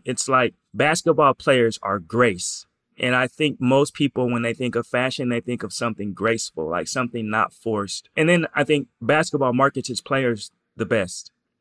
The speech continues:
Speaker 2: which is why, you know, if you look at the polls of who are the most famous athletes in the world,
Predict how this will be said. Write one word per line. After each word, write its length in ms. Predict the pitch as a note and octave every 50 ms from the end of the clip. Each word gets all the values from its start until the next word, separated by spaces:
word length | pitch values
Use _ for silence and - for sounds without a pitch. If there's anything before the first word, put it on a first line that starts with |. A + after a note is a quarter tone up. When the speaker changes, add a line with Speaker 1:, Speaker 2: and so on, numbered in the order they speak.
| _ _
Speaker 2:
which 180 | B2 B2 - C#3
is 100 | C3 A#2
why, 240 | B2 C#3+ C3+ C3+ C3+
you 140 | C3 C#3+ C#3
know, 220 | C3 B2 B2 B2
if 120 | - -
you 60 | C#3+ C3+
look 160 | C#3 B2+ -
at 80 | -
the 60 | - -
polls 400 | - - D3 C#3 C#3 C#3 C3 A#2+
of 120 | B2+ A2
who 140 | E3 D3+ C3+
are 140 | C#3 C3+ B2
the 100 | B2+ B2
most 260 | B2+ B2+ B2 - -
famous 280 | C3 B2+ B2 B2 - -
athletes 640 | A#2+ C3 C3 - C#3 C3 B2+ A#2+ - - - - - _ _ _ _ _ -
in 120 | B2 B2
the 60 | B2+
world, 440 | C3 F3 G#3 G#3 F#3+ E3+ D#3 D3